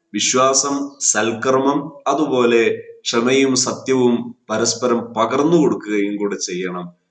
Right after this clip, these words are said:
അല്ലെങ്കിൽ ഉള്ളതിൽ നഷ്ടം വരും. ഇതൊരു ശരിയാണ്. അതിൽ ഒരു കമ്മിറ്റി അല്ലെങ്കിൽ ഒരു മഹല്ല് എന്ന രീതിയിൽ ചെയ്യാവുന്നത് പൊതുബോധവൽക്കരണങ്ങൾ നടത്തുകയും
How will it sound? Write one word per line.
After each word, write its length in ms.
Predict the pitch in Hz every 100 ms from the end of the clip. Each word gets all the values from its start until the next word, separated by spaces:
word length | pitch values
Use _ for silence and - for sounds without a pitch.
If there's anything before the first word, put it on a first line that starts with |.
| -
അല്ലെങ്കിൽ 360 | 98 113 113 107
ഉള്ളതിൽ 400 | 95 95 95 98
നഷ്ടം 380 | 90 - 90 87
വരും. 140 | 76
ഇതൊരു 340 | - _ 135
ശരിയാണ്. 540 | 135 151 147 143 95 - - _ _ _ _ _ -
അതിൽ 420 | 123 151 147 139
ഒരു 120 | 131 139
കമ്മിറ്റി 540 | 135 127 131 127 135
അല്ലെങ്കിൽ 420 | 135 127 127 127
ഒരു 80 | 123
മഹല്ല് 500 | 120 113 120 131 139
എന്ന 220 | 139 127
രീതിയിൽ 460 | 120 113 117 113 110
ചെയ്യാവുന്നത് 880 | 110 101 107 107 107 104 101 101 101 - _ _ _ _ _ _ _ _ -
പൊതുബോധവൽക്കരണങ്ങൾ 1120 | 107 123 117 110 107 107 101 104 101 101 101
നടത്തുകയും 760 | 98 92 90 92 92 92 90